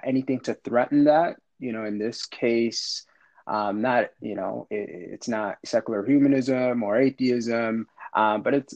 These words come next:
it, it's Islam, right? And, uh, and there's a particular caricature of Islam that, you know, still, still p-, plays out in, in, in ugly ways, um, and not,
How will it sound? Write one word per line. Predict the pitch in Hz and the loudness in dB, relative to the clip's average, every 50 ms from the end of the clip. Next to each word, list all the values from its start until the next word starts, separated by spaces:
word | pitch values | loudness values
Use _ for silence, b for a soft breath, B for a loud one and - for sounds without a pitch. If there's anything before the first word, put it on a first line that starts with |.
| - | -12
it, | - 131 123 120 - - | -6 -6 -6 -6 -4 -6
it's | 127 - - | -6 -2 0
Islam, | 147 170 151 120 98 87 92 - 101 - _ _ _ _ | 0 0 0 -2 -2 -4 -4 -6 -8 -12 _ _ _ _
right? | - 110 104 107 123 139 - | -6 -4 -2 -2 -2 -4 -4
And, | - 101 101 104 101 101 101 101 101 95 | -4 -4 -4 -4 -4 -4 -4 -6 -6 -2
uh, | 101 107 107 98 98 - | 0 4 4 4 4 4
and | - 107 104 104 | 2 -2 -4 -4
there's | 104 107 107 104 | -4 -4 -4 -4
a | 107 - | -6 -4
particular | - 120 - 127 - 120 110 110 | -6 -4 -4 -4 -2 0 0 0
caricature | - - - - 117 117 117 - - 117 - - 117 113 110 | -2 -2 0 2 2 2 2 0 -4 -6 -4 -4 -2 -2 -2
of | 104 104 | 0 -2
Islam | 104 104 107 - 107 113 120 135 160 | -4 -6 -4 -4 -2 -2 -2 -2 0
that, | 147 104 104 101 - _ | 0 0 0 0 -2 _
you | 127 110 | -8 -8
know, | 98 107 104 | -6 -6 -8
still, | - - - 123 120 113 113 110 - b b b b b b _ | -10 -4 -2 0 2 2 0 -2 -4 b b b b b b _
still | _ - - - 117 113 117 117 117 117 113 - _ _ - | _ -10 -4 -2 -2 0 0 0 0 -2 -4 -8 _ _ -20
p-, | - _ - - | -20 _ -20 -20
plays | - - 135 120 117 113 95 | -4 0 2 2 2 0 2
out | 117 113 117 123 139 - - | 4 4 6 6 4 2 0
in, | - 123 113 104 92 - | -6 -6 -6 -8 -8 -10
in, | 101 - 117 110 110 101 | -14 -12 -10 -10 -10 -8
in | - 113 110 - | -8 -10 -10 -6
ugly | - 127 123 113 120 120 120 | -6 -6 -4 -4 -2 -4 -2
ways, | 110 113 110 110 113 123 143 160 180 185 - - - - _ _ _ - | -2 -4 -4 -4 -2 -2 -2 -2 -4 -6 -10 -14 -18 -20 _ _ _ -6
um, | 113 110 110 107 110 110 107 104 107 107 101 95 _ _ _ _ _ _ _ - - _ | -4 -2 0 0 0 0 -2 -4 -6 -8 -10 -12 _ _ _ _ _ _ _ -20 -20 _
and | - 110 110 110 107 | -10 -8 -6 -4 0
not, | 117 135 - - | 2 2 2 4